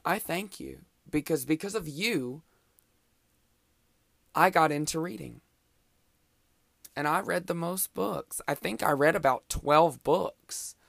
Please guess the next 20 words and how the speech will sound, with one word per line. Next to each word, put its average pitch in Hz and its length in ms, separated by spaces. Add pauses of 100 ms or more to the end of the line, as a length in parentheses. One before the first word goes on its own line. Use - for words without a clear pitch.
(500)
throughout 143 320
the 131 120
whole 156 280
year. 151 500 (400)
I 135 120
may 170 160
have 135 160
read 117 200
more, 131 420 (640)
but - 200 (260)
yeah. - 180 (3000)
So, 180 340 (140)
yeah, 208 200 (160)
that's - 180
my 180 100
favorite. 160 460 (1600)
What 190 320 (100)
is 185 160
your 165 160
favorite 135 840